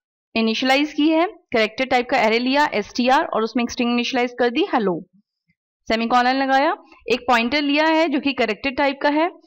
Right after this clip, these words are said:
और वो मेमोरी में जहां पर भी ये string है hello, उसके base address को point कर रहा है पी। फिर हमने यहाँ पर जो है print कर दिया है printf, उस pointer को यानी कि उस print, string को प्रिंट करवा दिया है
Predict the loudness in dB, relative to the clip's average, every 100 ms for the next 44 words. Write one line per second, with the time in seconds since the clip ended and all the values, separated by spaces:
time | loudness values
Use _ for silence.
0 | -20 -4 2 4 4 2 0 -4 -20 _
1 | _ _ 0 2 4 2 2 2 0 0
2 | 2 0 0 0 0 2 2 2 0 0
3 | -4 -4 -2 0 0 0 0 0 -2 -4
4 | -2 0 -2 0 0 2 2 2 0 -6
5 | -2 2 0 -2 _ _ _ _ _ _
6 | _ -20 -20 -20 -20 -20 _ 0 2 4
7 | 4 2 2 2 4 2 0 -12 -20 _
8 | _ _ _ _ _ -4 2 2 4 2
9 | 0 -6 _ _ -2 2 2 2 0 2
10 | 2 2 2 -2 0 2 0 -2 -4 0
11 | 0 2 0 2 2 2 0 -2 -2 -4
12 | -8 _ _ _ -4 -4 -4 -8 -4 -4
13 | -2 -2 0 -2 0 0 2 2 2 0
14 | 2